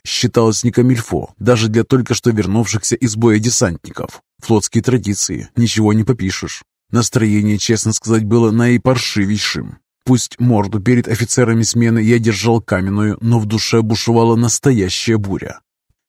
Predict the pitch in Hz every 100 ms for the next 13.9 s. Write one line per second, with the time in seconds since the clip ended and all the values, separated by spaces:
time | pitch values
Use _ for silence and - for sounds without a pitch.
0 | _ - 147 95 - 87 107 120 127 113
1 | 65 92 120 127 127 139 - - 143 -
2 | 135 143 123 - 143 143 107 - 76 -
3 | - - _ - 120 - 127 107 127 123
4 | 123 120 110 - 127 - - - 117 107
5 | 117 - 120 127 - 95 - _ - -
6 | 120 - 131 127 127 - 127 - 120 -
7 | - 143 - 160 147 143 - 104 123 123
8 | - - - 180 62 - _ - 127 120
9 | 127 - 117 98 101 117 - 131 120 -
10 | 127 131 - 113 - 123 107 98 95 117
11 | 110 _ - 135 - 127 104 104 - 104
12 | 101 117 - - 117 95 98 - _ 120
13 | - 139 117 127 110 139 123 98 98